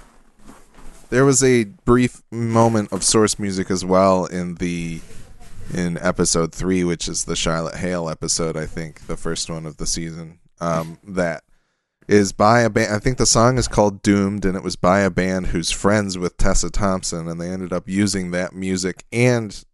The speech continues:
Ramin Djawadi did a cover of it that they used too. And it was a cool song, but it didn't necessarily, like, make me go out. So I, I'm sorry, Dimitri, that we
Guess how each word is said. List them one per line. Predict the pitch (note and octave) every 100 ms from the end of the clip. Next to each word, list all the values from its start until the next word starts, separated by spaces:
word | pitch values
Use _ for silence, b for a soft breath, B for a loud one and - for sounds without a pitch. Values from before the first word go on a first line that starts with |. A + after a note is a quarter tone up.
| _
Ramin | G2+ G2+ G#2 G2
Djawadi | F#2 F#2 F2+ F#2 E2+
did | E2
a | D#2
cover | G2 F#2+ F2+
of | D#2+ D#2+
it | D2
that | E2 -
they | E2
used | D#2 D#2+ - - -
too. | F2+ D#2+ _ _ _ _ _ _ _ _ _
And | D3
it | E3
was | D#3
a | C#3+
cool | D3+ C3
song, | - A#2+ A2 G2+
but | F#2+ G2
it | F#2+
didn't | G2 F#2+
necessarily, | F#2 - F#2 F2 E2+
like, | E2 D#2 - _ _ _ _ _ _ _ _
make | F2+ F2+ -
me | F2 E2 D#2 _ _ _ -
go | E2+ E2
out. | D#2+ E2 -
So | A2+ G#2+ -
I, | G#2+ G2+
I'm | A2+
sorry, | - B2+ C3 B2+ A2+ G2+
Dimitri, | F#2+ G2+ G#2 - F2
that | E2+ F2 -
we | F2 F2+